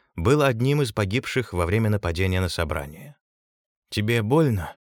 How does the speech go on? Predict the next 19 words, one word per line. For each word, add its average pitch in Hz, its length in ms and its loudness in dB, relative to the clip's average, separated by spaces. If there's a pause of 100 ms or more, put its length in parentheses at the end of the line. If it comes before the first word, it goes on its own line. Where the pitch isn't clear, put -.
(400)
Пифагор 131 480 4
вздрогнул, 147 580 0
открыл 107 440 0
глаза 90 480 -2 (360)
и 135 100 0
увидел 165 380 2
перед 139 200 0
собой 123 340 2
маленького 123 500 0
человечка. 90 720 -2 (360)
Лицо 135 360 2
человечка 143 800 0
было 131 320 2
озабочено. 120 800 -2 (320)
Это 110 240 0
был 107 200 2
Тирсен, 104 640 -2 (300)
лекарь 101 380 2
общины. - 600 -6